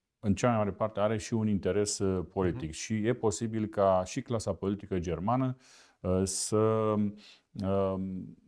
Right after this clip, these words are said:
Speaker 2: Să-și dorească
Speaker 1: a-
Speaker 2: europenizarea, nu
Speaker 1: să, să,
Speaker 2: protestului.
Speaker 1: să-și dorească europenizarea protestului pentru a putea negocia cu, uh, cei care conduc Uniunea
Speaker 2: Mhm.
Speaker 1: Europeană, cu Comisia Europeană, să negocieze. Uitați, domnule, că avem și noi în țară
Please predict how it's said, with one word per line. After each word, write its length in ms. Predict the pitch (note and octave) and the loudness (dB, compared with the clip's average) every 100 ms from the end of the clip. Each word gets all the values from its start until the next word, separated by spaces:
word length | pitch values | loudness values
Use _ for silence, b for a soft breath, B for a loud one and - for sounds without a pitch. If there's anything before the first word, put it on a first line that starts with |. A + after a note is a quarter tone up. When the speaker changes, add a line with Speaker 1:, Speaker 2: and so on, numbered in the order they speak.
| _ | _
Speaker 2:
Să-și 200 | - B2 | 2 6
dorească 340 | C3+ D3 C#3+ | 8 6 6
Speaker 1:
a- 20 | D3 | 6
Speaker 2:
europenizarea, 840 | C3+ C3+ C3+ B2+ B2+ A#2 C3 A2 | 8 6 6 2 2 4 6 6
nu 60 | G2+ | 4
Speaker 1:
să, 80 | - | 0
să, 80 | |
Speaker 2:
protestului. 520 | - B2 D#3 A#2 - G#2 | 4 4 4 2 2 0
Speaker 1:
să-și 220 | A#2 A#2+ | 2 4
dorească 340 | A#2 C3 - | 6 4 4
europenizarea 640 | C3 A#2+ G#2+ A2+ A2 A#2 G#2+ | 2 2 0 0 2 4 4
protestului 560 | G2 F2 C3+ - C3+ | 0 0 -2 -2 -4
pentru 320 | A#2 C3+ C3 | -2 -2 2
a 40 | B2 | 2
putea 280 | A#2+ A2+ B2+ | 0 -2 0
negocia 600 | A2+ G2+ G2+ - A2+ G#2+ | 0 0 0 2 4 4
cu, 140 | - | 2
uh, 800 | G#2 G2 F2+ E2+ G2 F2+ F2 E2+ E2 b b | 0 2 0 -2 -4 -2 -2 -6 -10 b b
cei 180 | - A2+ | 0 4
care 240 | A2+ G#2 | 6 4
conduc 380 | G2+ G2 G2 G2+ | 2 -2 -2 -2
Uniunea 200 | G#2 F#2+ | -2 0
Speaker 2:
Mhm. 80 | F2+ | 0
Speaker 1:
Europeană, 300 | E2 A#2 B2+ | 0 0 0
cu 60 | |
Comisia 380 | G#2+ G2 G2+ - | -2 -4 -4 -2
Europeană, 640 | F#2+ F2 F2 B2 C3 B2+ B2+ b b - | -2 -2 0 0 0 -2 -6 b b -6
să 200 | - C#3 | 2 4
negocieze. 600 | B2+ A2 G#2+ A#2 B2+ A#2+ | 6 4 2 0 0 0
Uitați, 240 | A#2+ A2+ | 0 0
domnule, 260 | A#2 G#2+ G2+ | 2 -2 -2
că 100 | G#2+ | 0
avem 240 | G2 A2+ | 2 2
și 160 | A2+ - | 0 0
noi 240 | A2 G#2 | 0 0
în 140 | F#2+ F#2+ | 0 0
țară 440 | A#2 A2+ A2 G2+ | 2 4 4 2